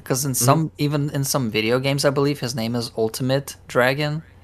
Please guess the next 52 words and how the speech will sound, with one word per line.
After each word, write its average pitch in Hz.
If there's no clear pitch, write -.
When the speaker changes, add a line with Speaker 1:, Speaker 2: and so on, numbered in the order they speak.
Speaker 2:
Mm-hmm. 135
Speaker 1:
in 127
some 127
W 127
C 127
W 120
games, 123
and 113
I 127
don't 160
know 156
why 135
that 104
is. 104
Speaker 2:
Oh, 185
okay. 120
I -
Speaker 1:
They -
Speaker 2:
just 127
Speaker 1:
couldn't 160
Speaker 2:
always -
thought 87
he 90
was 90
Ultimo 90
Dragon. 87
I 180
didn't 101
know 95
he 92
had, 90
like, 170
a 160
Ultimate, -
Speaker 1:
Yeah, 131
Speaker 2:
the 110
Speaker 1:
some 113
Speaker 2:
Ultimate 131
Dragon. 120
Speaker 1:
It 139
was 277
a 175
W 135
C 127
W 107
thing. -
I 123
don't 131
know. 113
They 135
also, 170
like, 117